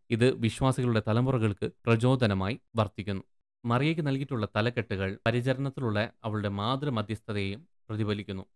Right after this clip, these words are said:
അവർ Lady of Perpetual Help, സമാധാനത്തിന്റെ രാജ്ഞി, കരുണയുടെ മാതാവ് തുടങ്ങിയ നിരവധി പേർക്കൊപ്പം ഓരോന്നും അവളുടെ മധ്യസ്ഥതയുടെയും മാനവികതയോടുള്ള കരുതലിന്റെയും ഒരു വശം എടുത്തു കാണിക്കുന്നു. ഗബ്രിയേൽ ദൂതൻ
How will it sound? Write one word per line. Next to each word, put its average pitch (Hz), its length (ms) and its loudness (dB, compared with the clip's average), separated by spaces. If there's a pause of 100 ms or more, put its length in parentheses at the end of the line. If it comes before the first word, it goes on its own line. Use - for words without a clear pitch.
(240)
അവർ 113 140 2
Lady 113 380 2
of - 0 - (160)
Perpetual 110 500 -2
Help, 107 220 -4 (400)
സമാധാനത്തിന്റെ 120 640 2
രാജ്ഞി, 98 460 -4 (400)
കരുണയുടെ 127 380 0
മാതാവ് 101 500 -2
തുടങ്ങിയ 120 300 -4
നിരവധി 135 420 -2
പേർക്കൊപ്പം 110 520 -2 (300)
ഓരോന്നും 110 600 0
അവളുടെ 107 220 0
മധ്യസ്ഥതയുടെയും 104 920 -4 (260)
മാനവികതയോടുള്ള 120 1000 2 (200)
കരുതലിന്റെയും 123 680 0 (120)
ഒരു 113 80 -4
വശം 110 380 -2
എടുത്തു 98 180 -6
കാണിക്കുന്നു. 95 420 -6 (520)
ഗബ്രിയേൽ 127 500 2
ദൂതൻ 104 320 -2